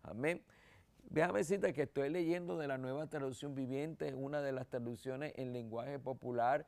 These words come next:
contemporáneo que más me gusta, que más uso a la hora de estudiar la palabra, eh, del Señor. Y fíjate que el martes pasado estuvimos compartiendo algunos testi-, testimonios de mi vida personal,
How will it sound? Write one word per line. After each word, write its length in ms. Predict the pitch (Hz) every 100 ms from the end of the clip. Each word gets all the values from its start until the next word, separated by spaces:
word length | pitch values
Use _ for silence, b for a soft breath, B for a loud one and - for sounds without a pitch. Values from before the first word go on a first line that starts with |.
| B B -
contemporáneo 880 | 120 113 110 104 113 110 127 135 110
que 140 | 120
más 160 | 113 117
me 180 | 123
gusta, 480 | 110 151 160 - 120
que 140 | 110 113
más 200 | 117 127
uso 360 | - 151 - 135
a 80 | 120
la 100 | 113
hora 180 | 120 131
de 100 | 131
estudiar 460 | - 123 117 123
la 160 | 120 117
palabra, 640 | 117 107 117 127 123 120 B B B
eh, 320 | - 113 107 113
del 220 | 117 113
Señor. 540 | - 113 113 131 160 B B B
Y 80 | 135
fíjate 420 | 180 208 208 202
que 300 | 175 165 - b b -
el 560 | 139 139 135 127 110 -
martes 400 | 135 156 - -
pasado 640 | 190 185 - 143 131 139
estuvimos 560 | 127 - 123 135 156 180 _
compartiendo 800 | 160 147 143 127 156 170 165 156
algunos 500 | - 127 131 151 175
testi-, 440 | - 165 - 160 - -
testimonios 760 | 143 - 156 135 127 127 135
de 100 | 127
mi 140 | 120 117
vida 300 | 127 151 156
personal, 600 | 165 156 165 139 113